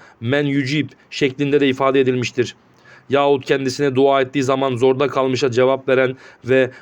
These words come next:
başa gelen kötülüğü kaldıran, sizi yeryüzünün halifeleri yapan mı? Neml suresi altmış ikinci ayet. C.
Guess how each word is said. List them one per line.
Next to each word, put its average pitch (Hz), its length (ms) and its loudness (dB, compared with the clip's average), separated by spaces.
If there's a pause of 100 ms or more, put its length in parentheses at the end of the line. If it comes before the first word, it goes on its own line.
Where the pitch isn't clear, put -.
başa 123 340 0
gelen 151 320 0
kötülüğü 143 460 0
kaldıran, 143 520 0 (180)
sizi 139 320 -4
yeryüzünün 147 520 0
halifeleri 139 680 2 (200)
yapan 127 380 -2
mı? 117 280 0 (200)
Neml 143 300 -2
suresi 143 420 -2
altmış 127 300 -6
ikinci 127 280 -2
ayet. 113 340 0 (340)
C. 120 340 0